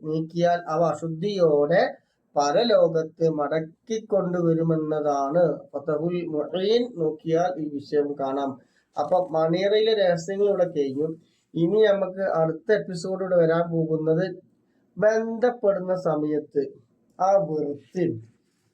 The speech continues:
ആ, പിന്നെ സുഗന്ധം പൂശലും, പിന്നെ എവിടുന്ന് തുടങ്ങിയിട്ട് എവിടെ കൊണ്ട് വെക്കണം,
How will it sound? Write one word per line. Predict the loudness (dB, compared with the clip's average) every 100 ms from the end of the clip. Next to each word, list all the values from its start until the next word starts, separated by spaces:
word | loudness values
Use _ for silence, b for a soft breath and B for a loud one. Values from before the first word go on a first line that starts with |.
| _
ആ, | -2 0 2 2
പിന്നെ | 0 -2 0 0 0 -4 -8
സുഗന്ധം | -8 2 2 4 2 2
പൂശലും, | 0 -2 -2 0 -2 -4 -16 _ _ _
പിന്നെ | -2 0 0 -2 -4 0
എവിടുന്ന് | 2 2 2 2 2
തുടങ്ങിയിട്ട് | 2 2 0 0
എവിടെ | 0 2 0
കൊണ്ട് | 0 0
വെക്കണം, | 0 -2 -4 -2 0 -2